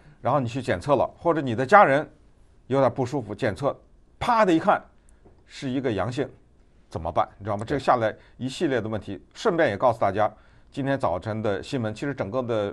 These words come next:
Speaker 1: 周末都在关注这个东西，就是纽约的检测。纽约的检测，我们的纽约的同事发给我的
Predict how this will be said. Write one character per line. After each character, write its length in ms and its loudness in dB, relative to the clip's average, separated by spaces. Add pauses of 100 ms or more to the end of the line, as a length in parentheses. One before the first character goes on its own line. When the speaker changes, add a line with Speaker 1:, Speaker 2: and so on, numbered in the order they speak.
Speaker 1:
周 140 2
末 260 2
都 140 -4
在 100 -2
关 240 0
注 140 -2
这 100 -2
个 60 -6
东 120 -6
西， 100 -8
就 120 -6
是 80 0
纽 220 -4
约 100 -2
的 100 -4
检 200 -8
测。 180 -8 (920)
纽 300 2
约 100 6
的 100 2
检 220 -2
测， 260 0 (220)
我 100 -6
们 120 -4
的 100 0
纽 220 0
约 80 2
的 100 -2
同 160 -6
事 160 -6
发 220 2
给 120 -4
我 220 -4
的 400 0